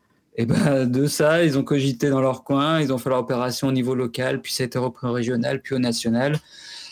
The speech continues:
Et puis après, derrière, ça fait, euh, plus de vingt ans que ça dure. Donc, je trouve qu'il y a rien de plus fort et juste, surtout,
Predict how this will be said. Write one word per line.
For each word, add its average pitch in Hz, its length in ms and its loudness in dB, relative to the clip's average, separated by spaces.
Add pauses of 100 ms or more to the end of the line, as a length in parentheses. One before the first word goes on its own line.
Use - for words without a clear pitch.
(180)
Et 120 100 -2
puis 117 120 -2
après, 127 240 -2
derrière, 123 400 0
ça - 140 -6
fait, 120 240 -2
euh, 104 260 0
plus 104 160 -4
de 123 80 2
vingt 123 180 0
ans 127 80 0
que 117 60 -4
ça 120 140 -2
dure. 156 360 2 (160)
Donc, 117 140 -2 (300)
je - 120 -8
trouve 165 140 2
qu'il 156 140 0
y - 20 2
a - 20 2
rien 139 160 4
de 160 60 6
plus 147 640 2 (160)
fort 170 380 2
et 143 60 4
juste, 135 480 0
surtout, 180 540 -2